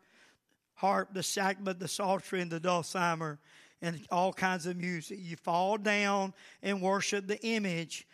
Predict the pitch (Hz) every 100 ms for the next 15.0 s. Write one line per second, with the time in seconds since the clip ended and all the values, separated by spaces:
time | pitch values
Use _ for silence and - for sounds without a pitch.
0 | - - 190 - 180 151 170 165 160 139
1 | 127 127 - _ _ _ _ _ _ -
2 | 175 143 - - _ _ 165 160 - 214
3 | 175 - 185 214 247 254 262 262 294 -
4 | 294 302 262 - _ _ - - - 226
5 | 269 247 233 214 - 247 269 277 277 -
6 | 214 202 - 247 269 277 262 254 262 254
7 | 254 247 220 220 226 254 - 208 202 208
8 | 240 240 233 - 233 233 220 208 - 240
9 | 208 180 170 - - - - _ _ _
10 | - 208 196 196 494 466 466 370 202 -
11 | - - - _ _ _ _ - 175 -
12 | - 208 196 127 - - _ _ _ _
13 | _ _ _ _ - 196 - 190 185 208
14 | 277 190 170 185 196 214 208 220 185 180